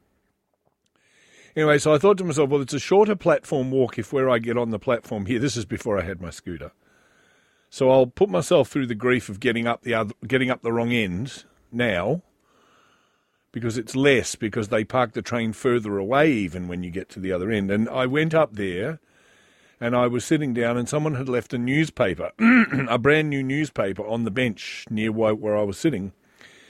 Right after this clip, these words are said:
And I thought, "Oh, gee, I hope someone hasn't left this. We've got on the previous train and left their paper behind," I thought. Then I noticed the paper was sort of a bit lumpy,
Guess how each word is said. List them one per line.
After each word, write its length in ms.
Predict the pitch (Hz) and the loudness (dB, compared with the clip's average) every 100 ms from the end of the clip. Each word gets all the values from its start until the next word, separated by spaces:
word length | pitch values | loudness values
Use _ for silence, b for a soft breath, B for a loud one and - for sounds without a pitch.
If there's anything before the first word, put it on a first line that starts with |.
| b b b b | b b b b
And 140 | 120 120 | -2 -2
I 80 | |
thought, 180 | 113 135 | 0 2
"Oh, 340 | 170 131 92 87 | 4 4 2 0
gee, 220 | 143 135 | 2 2
I 160 | 92 | 2
hope 320 | 87 123 113 - | 0 0 0 -2
someone 380 | 110 104 104 | -4 -2 -2
hasn't 360 | 95 98 95 101 | -2 -2 -4 -2
left 220 | 110 - | -2 -2
this. 180 | 101 - | -6 -8
We've 140 | 95 | -8
got 160 | - 120 | 2 4
on 140 | 113 | 4
the 80 | 107 | 0
previous 420 | - 123 107 98 | 0 0 0 -4
train 340 | - 131 127 135 | -4 -2 0 0
and 120 | 139 | 0
left 180 | 135 - | -2 0
their 140 | 165 | -2
paper 360 | - 202 226 131 | 4 2 4 0
behind," 520 | 98 82 82 85 78 | 0 -2 -4 -6 -8
I 100 | 73 | -10
thought. 600 | - - - - - - _ _ _ _ _ _ _ _ _ _ _ _ _ _ _ | -10 -10 -10 -14 -16 -16 _ _ _ _ _ _ _ _ _ _ _ _ _ _ _
Then 160 | 175 | 4
I 100 | 185 | 4
noticed 340 | 160 151 135 - | 4 4 2 -4
the 120 | 107 _ - | -8 _ -2
paper 300 | 135 131 127 | 0 0 -2
was 180 | 120 | -2
sort 160 | - 135 | 0 0
of 240 | 113 101 - _ - | 0 -4 -18 _ -6
a 80 | 123 | -2
bit 180 | 143 | -2
lumpy, 640 | 117 139 156 - 98 139 | 0 2 0 0 -4 -6